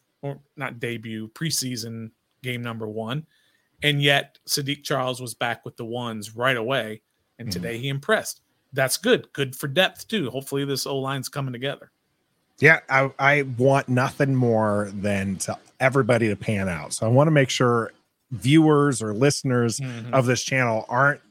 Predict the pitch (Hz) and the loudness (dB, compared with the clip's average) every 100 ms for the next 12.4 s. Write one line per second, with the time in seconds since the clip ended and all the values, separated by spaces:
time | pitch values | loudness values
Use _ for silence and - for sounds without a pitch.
0 | _ - 127 - - 135 131 127 110 101 | _ -10 -6 -6 -2 -2 0 0 -2 -6
1 | _ _ _ 208 202 - 117 - 123 117 | _ _ _ -2 -2 -4 -6 -4 -2 -2
2 | 104 127 120 101 110 - 104 - 113 104 | 0 4 2 2 -2 -2 -8 -6 -4 -2
3 | - - 180 147 123 117 - 131 120 113 | -2 6 6 6 0 -2 -2 -2 0 0
4 | 110 117 117 110 107 98 101 90 87 135 | 2 2 2 0 -2 -2 -2 -2 -2 4
5 | 165 135 - _ - 151 127 120 - 196 | 4 4 -4 _ -4 2 4 2 4 4
6 | 208 - 110 147 233 - 123 101 90 76 | 4 0 2 4 4 2 0 0 -6 -10
7 | - 67 67 - - _ _ _ _ 135 | -12 -14 -14 -16 -20 _ _ _ _ 2
8 | 127 - 131 - 135 135 123 120 107 123 | 2 2 -2 0 2 2 4 2 2 2
9 | 131 123 107 - - 151 165 120 95 95 | 2 0 -4 -2 2 4 4 0 -4 -6
10 | - 123 120 131 - 143 139 - 135 127 | -2 0 2 2 0 0 0 2 2 2
11 | 123 120 120 - 131 120 110 110 - 104 | 2 2 2 0 -6 -6 -6 -6 -6 -2
12 | 110 156 151 | 4 4 4